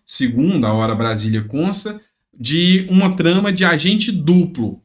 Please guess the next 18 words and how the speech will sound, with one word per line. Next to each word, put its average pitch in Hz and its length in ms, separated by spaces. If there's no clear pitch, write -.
pra 131 140
derrubar 131 720
o 214 60
ministro 131 640
de 117 80
Alexandre, 117 640
o 113 120
ministro 117 440
Alexandre 113 300
de 120 60
Moraes, 110 300
ou 131 140
seja, 107 280
ele 117 100
teve 135 180
dos 147 180
dois 175 280
lados. - 440